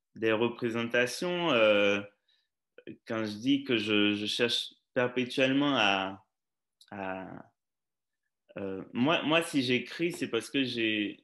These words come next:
j'ai envie de, de représenter, en fait, peut-être des personnages que j'ai pas l'habitude de voir couramment,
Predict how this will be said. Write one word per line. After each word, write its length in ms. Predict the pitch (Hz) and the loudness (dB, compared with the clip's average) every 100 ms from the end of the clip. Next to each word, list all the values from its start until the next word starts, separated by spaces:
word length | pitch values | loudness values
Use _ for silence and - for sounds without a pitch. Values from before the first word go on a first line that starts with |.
| - | -16
j'ai 200 | 101 104 | -10 -6
envie 400 | 104 104 113 135 | -4 -6 -6 -6
de, 720 | 117 107 98 95 95 92 92 - _ _ _ _ _ _ _ _ _ 98 | -2 0 2 0 -2 -4 -8 -14 _ _ _ _ _ _ _ _ _ _
de 680 | 104 98 95 92 90 90 85 - - _ _ - | -8 -4 -2 -4 -4 -8 -12 -16 -20 _ _ -18
représenter, 1120 | 95 117 113 - 135 135 123 - 143 156 151 | -8 -8 -6 -4 -2 0 -2 0 2 2 2
en 120 | 139 | -2
fait, 360 | - 139 139 - | -6 -6 -6 -8
peut-être 340 | 110 - 120 120 _ - | -8 -2 -4 -4 _ -16
des 220 | 113 107 | -10 -8
personnages 680 | 110 107 - 120 139 147 - | -6 -6 -6 -2 -2 -2 -6
que 100 | 107 | -8
j'ai 200 | 104 92 | -8 -8
pas 440 | - 123 123 127 _ | -2 0 0 -6 _
l'habitude 560 | 113 107 107 107 127 113 | -10 -8 -8 -10 -12 -8
de 80 | 110 | -6
voir 440 | 107 110 107 - | -4 0 0 -2
couramment, 680 | - 113 110 104 113 139 | -10 -2 0 0 0 -2